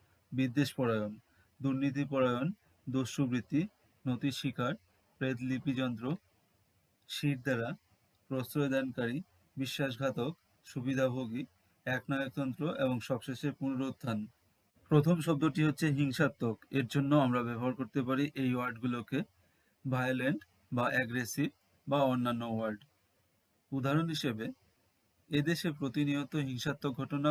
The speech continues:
বেড়েই চলেছে। In the country, violent incident are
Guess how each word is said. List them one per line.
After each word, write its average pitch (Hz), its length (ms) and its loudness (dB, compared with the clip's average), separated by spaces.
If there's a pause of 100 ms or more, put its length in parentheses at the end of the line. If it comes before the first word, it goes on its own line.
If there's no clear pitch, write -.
(120)
বেড়েই 127 340 4
চলেছে। 110 360 -4 (2250)
In 151 140 6
the 139 100 4 (100)
country, 127 360 -2 (500)
violent 139 380 4 (120)
incident 131 440 0 (120)
are 123 100 0